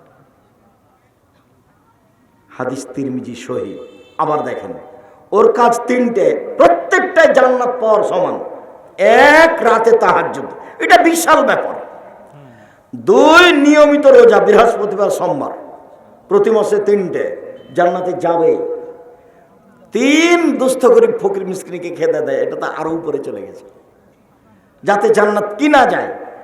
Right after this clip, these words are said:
যাতে জান্নাত কিনা যায়। এখন চার নম্বর বাক্যে বলা হচ্ছে,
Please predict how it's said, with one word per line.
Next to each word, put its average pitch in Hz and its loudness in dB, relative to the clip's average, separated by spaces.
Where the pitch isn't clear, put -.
যাতে 190 2
জান্নাত 240 4
কিনা 349 6
যায়। - 4
এখন 339 4
চার 302 6
নম্বর 381 4
বাক্যে 269 2
বলা 220 4
হচ্ছে, 202 2